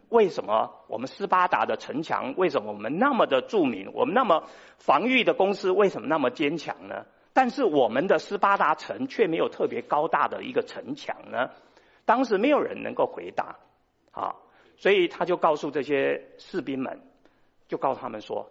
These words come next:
：“其实你们就是那个无形的一个围墙，你们就是那个无形的围墙，因为你们的同心，所以你们就构成了一个强大的一个保护力量。”所以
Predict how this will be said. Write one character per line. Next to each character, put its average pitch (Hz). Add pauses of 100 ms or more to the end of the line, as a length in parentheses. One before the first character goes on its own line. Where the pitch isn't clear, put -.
：“其 233
实 175
你 127
们 87
就 131
是 113
那 131
个 -
无 117
形 -
的 98
一 -
个 92
围 82
墙， - (560)
你 135
们 131
就 254
是 233
那 196
个 147
无 113
形 -
的 104
围 165
墙， - (380)
因 277
为 311
你 180
们 156
的 190
同 151
心， 269 (160)
所 220
以 240
你 139
们 139
就 196
构 190
成 110
了 127
一 165
个 151
强 110
大 175
的 131
一 -
个 117
保 -
护 -
力 101
量。” 107 (480)
所 262
以 302